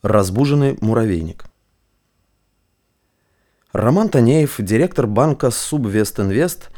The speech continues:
убит одиннадцатого июня выстрелом в затылок. Оба его телохранителя тоже убиты. Стреляли из А К М последнего выпуска. Роберт Шпильман, вице-президент консалтинговой компании «Север-Юг»,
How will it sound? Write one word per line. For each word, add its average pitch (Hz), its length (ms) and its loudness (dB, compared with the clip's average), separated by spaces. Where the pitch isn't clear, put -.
убит 117 460 -4
одиннадцатого 120 680 0
июня 131 360 2
выстрелом 123 540 0
в - 20 -2
затылок. 104 560 -4
Оба 190 200 4
его 127 180 6
телохранителя 139 880 0
тоже 117 300 0
убиты. 95 500 -2
Стреляли 135 540 0
из 101 140 0
А 104 60 0
К - 140 -4
М 135 200 0
последнего 107 540 0
выпуска. 90 560 -6
Роберт 185 420 4
Шпильман, 135 600 0
вице-президент 120 960 -2
консалтинговой 117 760 0
компании 143 560 2
«Север-Юг», 117 800 0